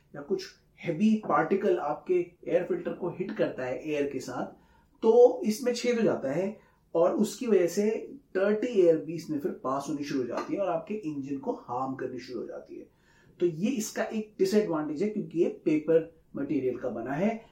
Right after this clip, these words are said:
That is why बहुत सारे मैन्युफैक्चरर्स ने इसको बनाना बंद कर दिया है। अ-, अभी, मतलब, कुछ मैन्युफैक्चरर्स तो अभी भी निकाल रहे हैं, but बहुत सारे मैन्युफैक्चरर्स ने बनाना बंद कर दिया है। ये इसकी प्राइमरी डिसएडवांटेज है।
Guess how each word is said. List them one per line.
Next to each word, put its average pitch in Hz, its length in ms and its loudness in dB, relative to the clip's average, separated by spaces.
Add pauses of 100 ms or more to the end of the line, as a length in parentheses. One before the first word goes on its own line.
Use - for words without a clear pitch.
(280)
That 220 240 8
is 220 140 0
why 165 220 2 (480)
बहुत 208 360 6
सारे 151 280 0
मैन्युफैक्चरर्स 123 800 -6
ने 165 360 -2
इसको 131 320 -12
बनाना 117 380 -10
बंद 123 460 -10
कर 113 80 -10
दिया - 280 -10
है। 170 220 -8 (600)
अ-, 147 200 -6
अभी, - 340 -4 (120)
मतलब, 190 320 -2
कुछ 240 180 -2
मैन्युफैक्चरर्स 190 540 0
तो 196 80 2
अभी 165 160 4
भी 202 120 2
निकाल 143 320 0
रहे 170 140 0
हैं, 254 60 0
but 247 120 4 (380)
बहुत 202 280 0
सारे 147 200 0
मैन्युफैक्चरर्स 104 500 -8
ने 135 60 -6
बनाना 120 220 -10
बंद 123 320 -8
कर 85 60 -12
दिया 78 260 -12
है। - 100 -12 (320)
ये 151 80 2
इसकी 156 200 -2
प्राइमरी 175 560 0 (340)
डिसएडवांटेज 117 720 -2
है। - 140 -6